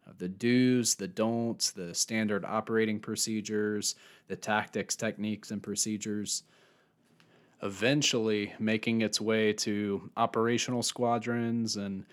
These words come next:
finally down to, like, initial training at the tac B schoolhouse or J tac Q C. Hopefully that all makes sense. So, with all that in mind, I have a would you rather question. My, my son loves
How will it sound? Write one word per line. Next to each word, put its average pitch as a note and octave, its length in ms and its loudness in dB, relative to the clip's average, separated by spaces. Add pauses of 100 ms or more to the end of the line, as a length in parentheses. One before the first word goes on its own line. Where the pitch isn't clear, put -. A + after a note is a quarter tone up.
(300)
finally A2+ 360 2
down G#2+ 340 0
to, G#2+ 140 -2
like, G2+ 280 -2
initial G#2+ 420 -2
training G#2 580 -4
at G2+ 120 -8
the G2+ 100 -8
tac G2 300 -6
B F2 120 -8
schoolhouse A2+ 840 0
or F#2+ 100 -8
J G2+ 200 -4
tac G2 300 -8
Q G2+ 180 -6
C. G#2 480 -2 (1900)
Hopefully C#3 300 6
that B2 140 8
all A#2+ 140 6
makes A2 260 2
sense. G2 520 0 (180)
So, A#2 420 2 (260)
with A#2 220 0
all C3 180 8
that B2 180 6
in A2+ 100 2
mind, G2 460 -2 (520)
I G#2 120 -4
have A2 260 4
a A2 200 4
would G2+ 260 0
you G#2 120 -6
rather G2 320 -2
question. F2+ 640 -10
My, G2 380 -8
my A2 220 -4
son A2 340 2
loves G2+ 480 -2